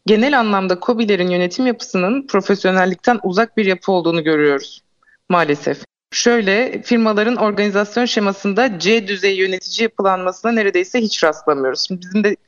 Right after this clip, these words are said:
içinde bulunduğumuz sektör danışmanlık olunca birçok kobi ile temas halindeyiz haliyle. Öyle olunca da yapıyı az çok gözlemleme fırsatımız da oluyor sahada. Bu durumda da gördüğümüz şey şu,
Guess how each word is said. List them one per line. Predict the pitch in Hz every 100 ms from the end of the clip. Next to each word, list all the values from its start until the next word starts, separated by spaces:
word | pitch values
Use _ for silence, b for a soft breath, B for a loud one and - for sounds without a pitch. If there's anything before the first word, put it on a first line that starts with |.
| _
içinde | - - 202 208
bulunduğumuz | 196 196 185 190 196
sektör | - 196 - 190 185
danışmanlık | 190 185 202 185 196 -
olunca | 214 277 220 190 220 B B -
birçok | 214 226 214
kobi | - 190
ile | 196
temas | 196 202 196 208 196
halindeyiz | 165 156 151 151 151
haliyle. | 165 151 143 143 233 370 B B B B
Öyle | 196 202 226
olunca | 247 220 202 208
da | 311
yapıyı | 240 214 - 247
az | - 226
çok | - 226 -
gözlemleme | 202 185 190 196 202 220
fırsatımız | 220 - 202 185 214 185
da |
oluyor | 170 143 135
sahada. | - 143 143 - 285 403 B B B 202
Bu | 220
durumda | 247 233 233
da |
gördüğümüz | 233 226 220 208 233 240 226
şey | 247 226
şu, | 226 - 269